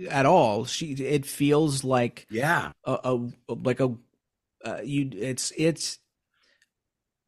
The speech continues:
Speaker 1: I mean, she's Belloc. I mean, she really is Belloc
Speaker 2: <laughs>
Speaker 1: without being murdery, uh,
Speaker 2: Right,
Speaker 1: like, at the
Speaker 2: right.
Speaker 1: start. Like, she's selling stuff. Like,
Speaker 2: Yeah,
Speaker 1: she's,
Speaker 2: yeah.
Speaker 1: she's, she is the other side of that coin in many ways,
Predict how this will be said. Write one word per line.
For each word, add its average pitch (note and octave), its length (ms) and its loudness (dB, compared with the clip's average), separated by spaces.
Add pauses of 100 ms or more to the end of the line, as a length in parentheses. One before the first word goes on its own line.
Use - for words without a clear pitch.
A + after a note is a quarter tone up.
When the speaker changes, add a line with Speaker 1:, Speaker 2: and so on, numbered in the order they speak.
(300)
Speaker 1:
I E3+ 60 -4
mean, G3 140 4
she's F#3 260 2
Belloc. D#3+ 580 2 (120)
I - 20 -2
mean, E3 120 6
she G3+ 120 2
really G#3+ 300 2
is G#3 140 8
Belloc C3+ 500 4 (140)
Speaker 2:
<laughs> A#4 140 2
Speaker 1:
without D3+ 320 4
being D3 180 6
murdery, C3 760 2 (100)
uh, A2 460 2
Speaker 2:
Right, D#3+ 320 4
Speaker 1:
like, B2+ 200 0
at B2 80 4
the G#4 80 8
Speaker 2:
right. - 80 4
Speaker 1:
start. B2+ 340 4
Like, B2 100 2
she's G#3 220 2
selling D#3+ 460 0
stuff. - 500 -8
Like, B2 400 -2 (100)
Speaker 2:
Yeah, C#3 380 4
Speaker 1:
she's, C3+ 240 0
Speaker 2:
yeah. B2+ 100 6 (160)
Speaker 1:
she's, F3 400 0
she - 240 0
is F3+ 320 6
the E3+ 160 6
other D3+ 180 4
side C3+ 300 2
of C3 60 4
that A2+ 180 0
coin A2+ 640 0
in A#2+ 160 -4
many A2+ 220 -2
ways, G2+ 400 -4